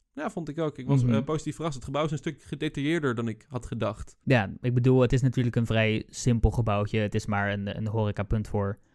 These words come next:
Speaker 2: popcorn en suikerspinnen. Dus
Speaker 1: Mhm.
Speaker 2: de verwachtingen waren niet heel hoog. Eh,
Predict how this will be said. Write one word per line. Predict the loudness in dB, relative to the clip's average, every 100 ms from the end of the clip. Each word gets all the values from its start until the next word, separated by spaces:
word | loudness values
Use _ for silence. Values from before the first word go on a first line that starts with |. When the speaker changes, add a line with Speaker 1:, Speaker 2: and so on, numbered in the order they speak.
| _ _
Speaker 2:
popcorn | 4 4 4 2 2
en | -2
suikerspinnen. | -2 -2 -2 -2 -2 -2 -2
Dus | -4 -6 _ _
Speaker 1:
Mhm. | -2 2 4
Speaker 2:
de | 4
verwachtingen | 4 4 4 2 4
waren | 4 4 2
niet | 0
heel | 2 2 2
hoog. | -2 -4 -8 _ _ _ _ -6
Eh, | -2 -2